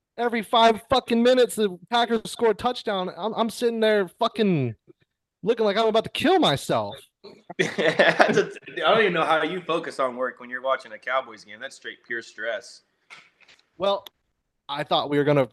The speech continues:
Speaker 1: cakewalk 'em, and it was, and when it was twenty to zero, oh my God, twenty to fucking zero. To
Speaker 2: Like,
Speaker 1: the
Speaker 2: not even a
Speaker 1: fucking
Speaker 2: field goal. Like, what the hell, bro?
Speaker 1: Not even a field goal, dude. What are they doing, dude? And like you said, Dak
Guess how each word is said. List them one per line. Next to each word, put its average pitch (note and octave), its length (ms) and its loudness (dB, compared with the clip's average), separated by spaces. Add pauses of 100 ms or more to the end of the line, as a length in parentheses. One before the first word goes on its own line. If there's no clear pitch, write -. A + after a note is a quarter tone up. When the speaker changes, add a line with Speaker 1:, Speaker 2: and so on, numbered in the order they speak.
Speaker 1:
cakewalk C3+ 540 -2
'em, G#2 240 -20
and B2+ 120 -4
it C3 80 -2
was, C3+ 360 -2
and C3 320 -2 (400)
when D3 160 -2
it F#3+ 80 -2
was F3+ 260 -2
twenty F#3+ 400 4
to F3 100 4
zero, G3 600 6 (500)
oh F3 220 6
my C#3 320 2
God, C3 360 0 (440)
twenty D4+ 320 -2
to B3 120 2 (280)
fucking C4+ 380 2
zero. E4 600 4 (400)
To C#4 100 -4
Speaker 2:
Like, B3 60 0
Speaker 1:
the A#3+ 60 -2
Speaker 2:
not F3 160 2
even F#3 100 0
a F3 40 2
Speaker 1:
fucking C3 140 -2
Speaker 2:
field F3+ 200 2
goal. A2 240 -2
Like, A2+ 120 -6
what A#2+ 120 -10
the A2+ 80 -8
hell, A#2 200 -6
bro? G2+ 260 -8
Speaker 1:
Not C4 180 -12
even C4 180 -14
a G#3+ 60 -6 (240)
field D#4 340 -4
goal, A#3 280 4
dude. A#3+ 260 -6
What B3 120 0
are C#4+ 60 -2
they G#3+ 160 -4 (180)
doing, A3 600 2
dude? F3 260 6 (400)
And C#3+ 140 -10
like A3 180 2
you A#3 60 2
said, D3+ 280 6
Dak B3 320 4